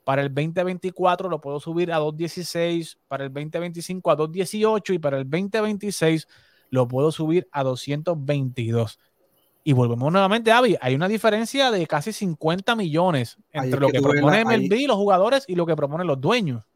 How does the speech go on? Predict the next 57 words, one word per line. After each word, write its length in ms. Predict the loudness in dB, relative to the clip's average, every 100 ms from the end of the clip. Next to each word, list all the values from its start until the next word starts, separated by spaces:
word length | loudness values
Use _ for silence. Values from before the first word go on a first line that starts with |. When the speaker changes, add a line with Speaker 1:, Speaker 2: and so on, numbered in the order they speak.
| _
Speaker 2:
Ahí 120 | -4 0
es 40 |
que 140 | 0
tú 100 | 2
ves 100 | 2
las 120 | 2 -2
estrategias 600 | -4 -4 -2 0 0 0
de 60 |
una 240 | -4 -4 -2
parte 320 | -4 -2 -4
versus 260 | -6 -6
la 140 | -6 -4
otra. 320 | -2 -2 -2
Mientras 320 | -4 -6 -6
la 120 | -6 -6
asociación 400 | -6 -10 -8 -4
de 80 |
jugadores 380 | 0 0 0 -2
está 180 | -4 -4
pidiendo 440 | -2 -2 -2 -4
por 140 | 0 -2
año 320 | -2 -4 -6
sobre 300 | -6 -6 -6
treinta 320 | -6 -8 -8
y 40 | -4
cinco, 600 | -4 -4 -4 -2 -2 -4 _ _ _
lo 180 | -8 -6
que 100 | -2
la 140 | -2 0
M 100 | 0
L 80 |
B 140 | 0 2
te 100 | 2
dice, 240 | 0 -2
"No, 80 | -2
yo 80 | -2
te 100 | 0
puedo 140 | -2
subir 320 | 0 0 0
cuatro 520 | -2 0 2 0 -6 -16 _ _
en 140 | -12
ese, 400 | -10 -4 -2 -4 -6
de 160 | -8
la, 160 | -6 -6
en 60 | -6
esa, 260 | -8 -8
ese 180 | -6 -6
tope". 360 | 0 -2 -2 -8
O 20 |
sea, 140 | -10 -8
que, 240 | -8 -10
que 120 | _
hay 140 | -10 -10
una 260 | -14 -8 -4
diferencia 460 | -2 -2 -2 0
bien 180 | -2 -2
abismal. 540 | -2 -4 -4 -4 -4